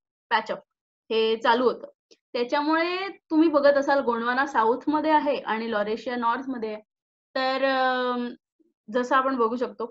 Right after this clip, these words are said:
पॅनोशिया जे आहे तर divide झालं या तीन, अ, गोष्टींमध्ये. तर मग आता ते फक्त तसंच बसणार आहे का? तर तसं पण नाही. ते आपसामध्ये जेव्हा collide झाले तेव्हा there were many,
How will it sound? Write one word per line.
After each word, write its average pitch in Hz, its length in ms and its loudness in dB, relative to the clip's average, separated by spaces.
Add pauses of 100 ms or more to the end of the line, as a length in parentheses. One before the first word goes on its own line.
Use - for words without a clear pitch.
पॅनोशिया 247 600 -2
जे 240 180 -2
आहे 202 260 -6
तर - 360 -8
divide 277 340 4
झालं 233 200 0
या 208 100 0
तीन, 208 340 -8 (160)
अ, 190 460 -6 (440)
गोष्टींमध्ये. 208 580 -6 (480)
तर 240 40 -4
मग 247 100 2
आता 247 160 0
ते 285 180 -2
फक्त 294 280 -4 (100)
तसंच 285 300 0
बसणार 320 340 4
आहे 320 100 2
का? 285 220 4
तर 285 300 -10
तसं 233 240 -2
पण 254 160 2
नाही. 233 200 -4 (440)
ते 320 80 -4 (140)
आपसामध्ये 294 1040 2 (240)
जेव्हा 262 200 2
collide 247 400 2
झाले 208 300 -6 (420)
तेव्हा 262 260 6
there 247 260 0
were 262 200 2
many, 254 720 0